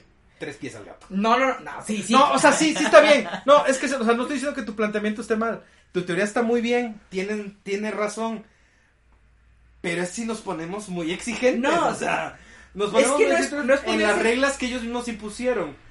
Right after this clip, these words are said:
Speaker 2: Eh,
Speaker 1: Ellos mismos trajeron sus propias
Speaker 2: no,
Speaker 1: reglas,
Speaker 2: eh,
Speaker 1: es,
Speaker 2: es
Speaker 1: es
Speaker 2: que
Speaker 1: lo que está
Speaker 2: ahí, ahí,
Speaker 1: mal.
Speaker 2: ahí,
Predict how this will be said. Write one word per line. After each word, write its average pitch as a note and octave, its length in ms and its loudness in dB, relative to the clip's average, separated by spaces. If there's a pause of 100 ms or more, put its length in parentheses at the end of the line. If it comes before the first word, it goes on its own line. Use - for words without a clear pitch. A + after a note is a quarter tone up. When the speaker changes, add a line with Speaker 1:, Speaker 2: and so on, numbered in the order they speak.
(140)
Speaker 2:
Eh, B3+ 120 4
Speaker 1:
Ellos C#4+ 160 2
mismos C#4 260 0
trajeron B3+ 280 0
sus A3 120 -10
propias A3+ 320 -2
Speaker 2:
no, A3+ 200 8
Speaker 1:
reglas, G3+ 180 0
Speaker 2:
eh, G#3+ 60 4
Speaker 1:
es, - 80 0
Speaker 2:
es A3 140 4
Speaker 1:
es - 60 -6
Speaker 2:
que C#4 80 4
Speaker 1:
lo C#4 60 6
que A#3+ 60 0
está G3 120 6
Speaker 2:
ahí, F#3+ 160 6
ahí, G#3+ 200 10
Speaker 1:
mal. F#3 120 -2
Speaker 2:
ahí, G3 220 2